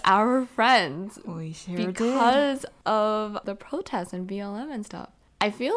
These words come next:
Speaker 1: like what we learned is that we were all on the same page.
Speaker 2: Mm.
Speaker 1: It was just nitty-gritty things that we disagreed on.
Speaker 2: Right. The granular, you know,
Speaker 1: Mm-hmm.
Speaker 2: the bits and pieces that make up the whole picture.
Speaker 1: Mm-hmm.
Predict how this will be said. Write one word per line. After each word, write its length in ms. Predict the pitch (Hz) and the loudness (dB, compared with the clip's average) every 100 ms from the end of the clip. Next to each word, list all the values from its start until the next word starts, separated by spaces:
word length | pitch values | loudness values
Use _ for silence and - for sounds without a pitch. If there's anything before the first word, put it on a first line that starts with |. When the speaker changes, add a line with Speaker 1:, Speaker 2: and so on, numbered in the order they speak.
| 453 | 0
Speaker 1:
like 200 | - - | -2 -8
what 180 | - 247 | -4 -2
we 140 | 277 233 | 0 -2
learned 400 | 180 170 233 330 | -2 -4 -4 -6
is 100 | 214 | -6
that 140 | 220 208 | -6 -4
we 100 | 233 | -4
were 120 | 254 | -4
all 220 | - 185 208 | -4 -4 -4
on 80 | |
the 100 | 202 | -6
same 280 | 180 180 175 | -6 -8 -8
page. 520 | 175 170 165 226 285 - | -8 -8 -6 -4 -6 -8
Speaker 2:
Mm. 520 | - 180 170 160 151 170 _ | -6 -4 -4 -6 -10 -14 _
Speaker 1:
It 120 | 202 190 | -8 -4
was 220 | 196 190 | -6 -4
just 440 | 190 175 - - _ _ | -4 -4 -8 -18 _ _
nitty-gritty 800 | - 202 208 214 220 185 185 180 | -4 0 0 0 -2 -2 -4 -4
things 380 | 180 170 127 127 | -8 -8 -8 -10
that 140 | - - | -10 -10
we 80 | 196 | -10
disagreed 600 | 180 - - - 82 - | -10 -10 -12 -14 -16 -14
on. 400 | 50 50 - 233 | -16 -18 -16 -14
Speaker 2:
Right. 300 | 156 147 139 - _ | -12 -12 -14 -18 _
The 80 | 175 | -10
granular, 840 | 180 175 160 160 151 143 - 175 - _ | -6 -4 -4 -6 -8 -10 -12 -14 -20 _
you 80 | 196 | -10
know, 80 | 190 - | -10 -8
Speaker 1:
Mm-hmm. 480 | 175 160 - - - | -8 -8 -8 -10 -12
Speaker 2:
the 200 | - - 240 262 _ _ _ _ | -14 -18 _ -20 _ _ _ _
bits 240 | 185 180 180 | -8 -8 -8
and 120 | 165 | -10
pieces 360 | - 160 156 170 | -10 -12 -12 -12
that 140 | 147 | -12
make 240 | - 160 - | -10 -10 -10
up 140 | 160 | -14
the 100 | - | -12
whole 180 | 156 - | -10 -8
picture. 560 | - 160 - - - 175 | -8 -10 -12 -12 -12 -10
Speaker 1:
Mm-hmm. 640 | 196 185 185 180 - 220 | -10 -8 -10 -12 -16 -18